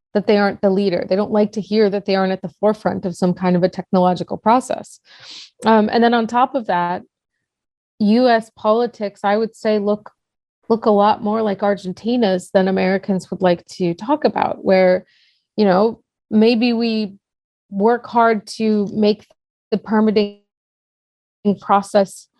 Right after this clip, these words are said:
more transparent, have shorter timelines at each stage of it. And then, you know, we get a Trump presidency, and just because this happened under Joe Biden, it becomes, you know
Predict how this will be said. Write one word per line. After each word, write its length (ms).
more 200
transparent, 840
have 340
shorter 380
timelines 520
at 140
each 240
stage 360
of 80
it. 220
And 120
then, 300
you 80
know, 120
we 60
get 140
a 40
Trump 300
presidency, 760
and 180
just 220
because 320
this 160
happened 360
under 240
Joe 220
Biden, 460
it 100
becomes, 560
you 80
know 340